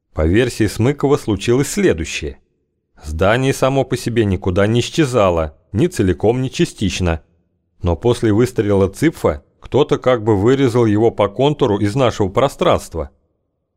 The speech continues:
Сквозь дыру, образовавшуюся на фоне неба и других городских зданий, были видны звёзды, рассыпанные на абсолютно чёрном фоне. Причём звёзды эти не мерцали, а светили ярко, как маленькие фонарики.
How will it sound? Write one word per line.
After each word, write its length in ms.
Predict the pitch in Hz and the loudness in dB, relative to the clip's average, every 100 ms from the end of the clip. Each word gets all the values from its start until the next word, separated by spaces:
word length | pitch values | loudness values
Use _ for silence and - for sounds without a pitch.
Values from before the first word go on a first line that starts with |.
| _ | _
Сквозь 380 | - - 110 104 | -10 -2 2 2
дыру, 360 | 98 110 165 | 2 2 4
образовавшуюся 880 | 127 120 113 123 127 104 - 104 98 | 2 2 2 2 2 0 -2 -4 -2
на 120 | 117 120 | -2 0
фоне 300 | - 104 113 | 0 0 2
неба 420 | 123 95 76 76 _ | 2 2 -2 -8 _
и 100 | 92 | -4
других 400 | 92 98 104 147 | 0 0 0 0
городских 500 | 143 143 - 123 90 | 2 0 0 -4 -4
зданий, 460 | 101 120 92 73 - _ | -2 0 0 -6 -14 _
были 300 | 80 80 123 | -6 0 2
видны 360 | 127 113 101 127 | 2 2 0 0
звёзды, 680 | 123 160 143 92 80 80 - _ - | 0 2 2 2 -2 -6 -8 _ -4
рассыпанные 720 | 87 95 - 139 - 120 107 | -2 -2 -2 -4 0 0 2
на 120 | 101 | 2
абсолютно 500 | 98 - 107 123 107 | 0 -2 -2 -2 -4
чёрном 360 | 95 110 110 123 | 0 0 2 0
фоне. 480 | - 156 92 73 - _ _ _ _ _ _ _ | 0 0 0 -4 -14 _ _ _ _ _ _ _
Причём 360 | - 85 - 98 | -6 -4 0 0
звёзды 440 | 87 104 143 131 | 2 2 2 2
эти 280 | 120 107 98 | 0 0 0
не 140 | 92 98 | 0 2
мерцали, 640 | 143 190 - 107 80 71 _ | 2 0 0 0 0 -6 _
а 120 | - 85 | -8 -6
светили 440 | - 104 110 98 | -2 -2 0 2
ярко, 380 | 92 123 135 98 | 2 2 0 -4
как 220 | 92 87 | -4 -4
маленькие 480 | 104 104 90 85 104 | -2 0 -2 -2 -4
фонарики. 640 | 101 139 139 82 - 78 | -2 0 0 -2 -6 -16